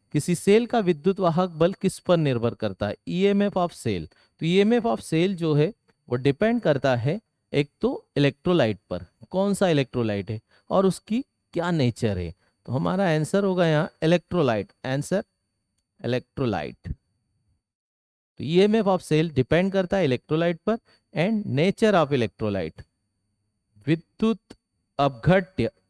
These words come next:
और उसकी प्रकृति, nature of electrolyte, विद्युत अपघट्य और उसकी प्रकृति, विद्युत अपघट्य याद रखेंगे। तो विद्युत अपघट्य और उसकी प्रकृति पर निर्भर करता है ईएमएफ़ of cell।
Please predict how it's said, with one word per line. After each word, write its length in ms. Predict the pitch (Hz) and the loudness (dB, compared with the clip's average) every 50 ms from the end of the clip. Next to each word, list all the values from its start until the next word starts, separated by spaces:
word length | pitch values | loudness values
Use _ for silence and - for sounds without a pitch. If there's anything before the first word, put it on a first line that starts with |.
| _ - | _ 0
और 320 | 135 139 147 160 190 - - - | 2 4 4 2 2 0 -4 -6
उसकी 360 | 147 131 - - - - 175 | -6 -6 -6 -8 -6 -4 -4
प्रकृति, 760 | 170 _ - 135 123 - - 123 110 101 - - 110 101 92 87 82 - 135 | -4 _ 0 0 0 0 0 -2 -4 -4 -6 -6 -8 -8 -8 -10 -12 -10 -6
nature 500 | 123 127 139 147 151 - - 175 165 147 | -4 -2 -2 -2 -2 -2 0 0 2 2
of 160 | 139 135 135 - 123 | 2 0 0 -2 -4
electrolyte, 760 | 107 101 95 - - - 95 80 52 - 55 - - - - _ _ _ _ _ _ _ _ _ _ _ _ _ _ _ _ _ _ _ _ _ _ _ _ _ _ _ _ _ _ _ _ _ _ _ _ _ _ _ _ _ _ _ _ _ _ _ _ _ _ _ _ _ _ _ _ _ _ _ _ _ _ _ _ _ _ _ _ _ _ _ _ _ _ _ _ _ _ _ _ _ _ _ _ - | -4 -4 -4 -6 -10 -10 -10 -8 -10 -10 -14 -16 -20 -20 -20 _ _ _ _ _ _ _ _ _ _ _ _ _ _ _ _ _ _ _ _ _ _ _ _ _ _ _ _ _ _ _ _ _ _ _ _ _ _ _ _ _ _ _ _ _ _ _ _ _ _ _ _ _ _ _ _ _ _ _ _ _ _ _ _ _ _ _ _ _ _ _ _ _ _ _ _ _ _ _ _ _ _ _ _ -2
विद्युत 380 | 113 151 156 156 170 214 202 | -2 -2 0 0 0 2 4
अपघट्य 500 | 196 165 147 131 151 156 165 160 - 185 | 4 2 2 4 2 2 2 2 2 4
और 140 | 165 151 143 | 4 4 4
उसकी 300 | 143 - - - 208 247 | 2 -2 -2 -2 -2 -2
प्रकृति, 720 | 240 _ - - 160 135 - 156 135 113 90 - 98 87 - _ _ _ _ - | -2 _ 0 0 0 2 2 0 0 0 -2 -4 -10 -10 -12 _ _ _ _ -2
विद्युत 480 | 127 131 123 123 131 185 220 240 - - - _ - | -2 -2 -2 2 4 4 4 4 2 -4 -12 _ -2
अपघट्य 680 | 143 139 127 120 - 139 143 117 - - - 87 82 - _ _ _ _ _ _ - - | -2 -2 -2 -2 0 0 0 0 -2 -8 -10 -10 -10 -12 _ _ _ _ _ _ -6 -2
याद 240 | 107 127 143 151 | 0 2 2 2
रखेंगे। 420 | 165 165 160 - 180 190 202 220 226 | 2 2 2 0 0 0 0 -2 -2
तो 120 | - 147 | -4 -4
विद्युत 440 | 120 120 131 131 131 135 180 175 170 | -2 -2 -4 -2 0 0 2 4 4
अपघट्य 480 | 147 135 131 - 160 170 170 - - 180 | 2 2 2 2 0 0 0 0 2 2
और 180 | 170 151 147 | 4 4 2
उसकी 240 | 147 131 - - 147 | 0 -2 -4 -4 -6
प्रकृति 540 | 131 - 131 127 - - 139 135 - - 185 | -4 -2 -2 -2 0 0 -2 -2 -2 -2 -4
पर 180 | 175 - 160 | -2 -2 -2
निर्भर 400 | 139 127 123 120 110 113 127 123 | -2 0 0 0 0 0 -2 -2
करता 320 | 117 - 127 117 - - 165 | -2 -2 -4 -4 -2 -4 -4
है 140 | 185 - - | -2 -2 -4
ईएमएफ़ 500 | 147 127 127 123 120 123 127 113 117 135 | -2 0 0 0 0 0 -2 0 0 2
of 160 | 170 208 - | 2 2 0
cell। 460 | - - - - - 101 85 80 | -2 -10 -12 -6 -6 -4 -4 -6